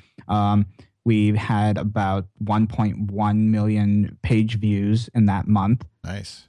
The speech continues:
Speaker 1: And so our highest podcast, uh, listenership for an episode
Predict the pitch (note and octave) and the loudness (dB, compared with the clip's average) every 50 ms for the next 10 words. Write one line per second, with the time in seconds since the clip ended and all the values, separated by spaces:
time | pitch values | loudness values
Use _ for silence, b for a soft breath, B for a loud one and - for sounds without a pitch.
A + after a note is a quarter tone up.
0 | _ - G#2+ A2 A2 G#2+ - - - A#2+ A2+ - - G#2+ G#2+ A2 - - - B2 | _ -2 2 2 2 0 -2 -2 0 0 0 0 0 -2 -2 -2 -4 -6 -4 -4
1 | A#2 A#2+ A#2+ A#2+ A#2+ A#2+ A#2 - - - - _ _ _ _ _ _ _ _ _ | -2 0 0 0 0 -2 -4 -6 -10 -20 -20 _ _ _ _ _ _ _ _ _
2 | _ _ _ _ _ _ _ _ _ _ - - C3 C3 C3+ C3 B2 - - - | _ _ _ _ _ _ _ _ _ _ -10 -4 -2 -2 -2 -2 -4 -6 -8 -8
3 | A2+ F#2+ F#2 G2+ - - - - _ _ _ - - G2 F#2+ F#2 F#2 F#2+ G2+ A2 | -6 -4 -4 -6 -8 -10 -14 -20 _ _ _ -14 -10 -8 -6 -6 -6 -4 -4 -4
4 | G#2 - B2 A2 G#2 G#2 - B2 - - - - A#2 A2 G2+ G2 - - A#2 G#2+ | -2 0 0 0 0 0 -2 -4 -6 -6 -6 -4 -2 -2 -2 -2 -2 -2 -2 -2
5 | - - A#2+ A2+ - A#2 G2+ - - A2+ G2 G2 G2 G2 G2+ G#2+ | -2 -2 -6 -6 -4 -4 -4 -4 -2 -4 -2 -2 -2 -4 -4 -6